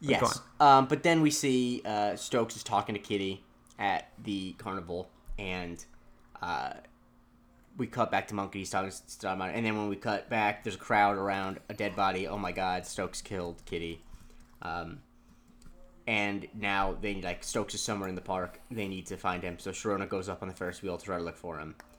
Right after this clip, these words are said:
Speaker 2: But this is bad news, guys. Stokes was hiding on the Ferris wheel. Um,
Speaker 1: Mm-hmm. That's where he was.
Speaker 2: And so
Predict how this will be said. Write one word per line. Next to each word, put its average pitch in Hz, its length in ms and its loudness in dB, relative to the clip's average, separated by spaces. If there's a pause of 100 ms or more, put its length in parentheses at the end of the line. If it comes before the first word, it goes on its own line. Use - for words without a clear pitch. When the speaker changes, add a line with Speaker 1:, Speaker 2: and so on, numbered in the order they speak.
(300)
Speaker 2:
But 92 320 -2 (640)
this - 280 -4
is - 420 -10 (240)
bad 110 240 10
news, 95 180 0
guys. 87 400 -2 (720)
Stokes - 440 2
was 104 100 -8
hiding 101 280 4
on 87 100 -6
the 82 60 -14
Ferris 82 240 -8
wheel. - 240 -12 (800)
Um, 180 100 0 (500)
Speaker 1:
Mm-hmm. 131 40 -12 (200)
That's 139 200 12
where 139 120 12
he 135 80 12
was. 120 380 6 (1300)
Speaker 2:
And 120 160 0
so 98 400 2